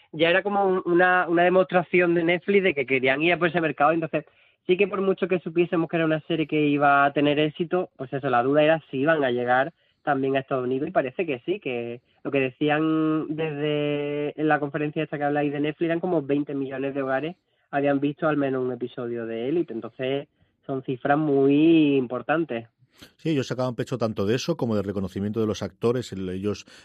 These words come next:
Speaker 2: ahí cifraban le-, el aumento. Es, es, es curioso, nosotros lo recopilamos también en un artículo en Fuera de Series,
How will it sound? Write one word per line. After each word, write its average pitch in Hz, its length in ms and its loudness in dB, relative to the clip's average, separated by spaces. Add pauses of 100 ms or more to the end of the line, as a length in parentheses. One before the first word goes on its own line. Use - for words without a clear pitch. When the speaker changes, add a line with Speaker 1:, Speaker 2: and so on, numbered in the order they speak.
Speaker 2:
ahí 101 160 0
cifraban 104 580 -6
le-, 113 120 -4
el 98 100 -6
aumento. 101 500 -4
Es, 98 120 -10
es, 107 160 -8
es 104 180 -8
curioso, 110 300 -6
nosotros 107 240 -6
lo 113 80 -4
recopilamos 107 440 -6
también 104 360 -6 (280)
en 110 100 -4
un 107 60 0
artículo 107 340 -2
en - 20 -12
Fuera 107 200 -4
de 98 60 -2
Series, 104 460 -6